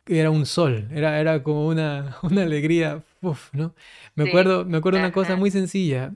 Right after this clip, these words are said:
Speaker 1: mi papá me mandó a comprar algo, creo que eran huevos en la tienda. Entonces fui
Speaker 2: Sí.
Speaker 1: así, así cabi-, como cabizbajo, ¿no? Pero era una, era una, una experiencia de reflexión íntima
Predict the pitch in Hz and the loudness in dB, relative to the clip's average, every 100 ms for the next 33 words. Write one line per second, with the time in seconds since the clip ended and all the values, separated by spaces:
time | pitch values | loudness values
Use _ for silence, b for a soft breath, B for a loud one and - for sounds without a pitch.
0 | - 139 143 165 165 156 147 156 151 143 | -6 -2 -2 0 0 -2 -2 -4 -4 -2
1 | 151 156 147 131 135 _ B B B B | 0 0 0 -4 -10 _ B B B B
2 | - 180 190 175 143 147 151 143 123 123 | -4 -2 0 0 0 0 2 0 -2 -4
3 | 123 147 135 113 b b b b 151 139 | 0 0 0 -4 b b b b -2 2
4 | 151 139 - 170 185 180 160 151 - 180 | 2 0 -2 0 2 0 -2 -4 -4 -4
5 | 175 170 160 143 151 151 143 156 - 156 | -4 -6 -6 -6 -4 -2 -2 -4 -2 0
6 | 147 156 151 151 175 - 131 143 151 143 | 0 0 0 2 2 0 -4 -4 -2 -2
7 | - - _ - 170 180 180 - 165 175 | -4 -8 _ -4 0 0 -2 -6 -6 -4
8 | 175 156 135 127 - _ _ _ _ - | -4 -4 -6 -10 -14 _ _ _ _ -4
9 | 165 160 156 165 175 160 143 127 131 156 | -4 -2 0 0 0 -2 -2 -2 -4 -2
10 | 156 160 156 139 151 | -2 -2 -2 -4 -6